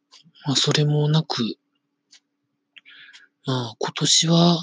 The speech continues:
七月の初めにああいう、ね、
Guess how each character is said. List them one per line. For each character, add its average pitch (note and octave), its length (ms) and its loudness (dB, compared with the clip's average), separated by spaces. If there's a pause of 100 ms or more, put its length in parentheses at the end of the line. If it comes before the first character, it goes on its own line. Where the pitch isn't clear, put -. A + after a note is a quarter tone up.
七 - 320 -2
月 D#3+ 280 0
の F3 80 6
初 F3 260 2
め F3 160 4
に F3 220 2
あ D#3 200 0
あ D#3+ 40 -2
い D#3 140 -2
う、 D#3+ 280 -6 (1120)
ね、 B2+ 300 -2